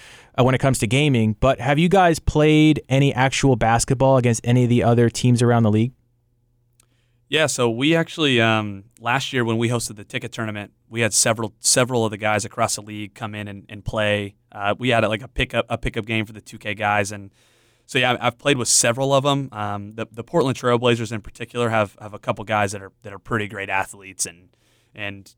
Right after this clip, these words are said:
Speaker 2: two guys that I think are, are college basketball quality players, one of which actually played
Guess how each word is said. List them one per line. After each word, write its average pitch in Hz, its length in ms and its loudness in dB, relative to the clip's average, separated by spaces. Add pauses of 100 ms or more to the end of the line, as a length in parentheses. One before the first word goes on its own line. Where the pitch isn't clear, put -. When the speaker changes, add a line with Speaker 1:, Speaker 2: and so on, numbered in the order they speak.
Speaker 2:
two 131 160 -2
guys 107 280 0
that 110 80 -2
I 107 60 0
think - 260 -8
are, 104 180 -8
are 101 120 -12
college 107 440 0
basketball 107 500 -6
quality 107 440 0
players, 104 380 -6
one 117 140 -2
of 104 80 -2
which 107 180 -8
actually 110 260 -6
played 104 400 -4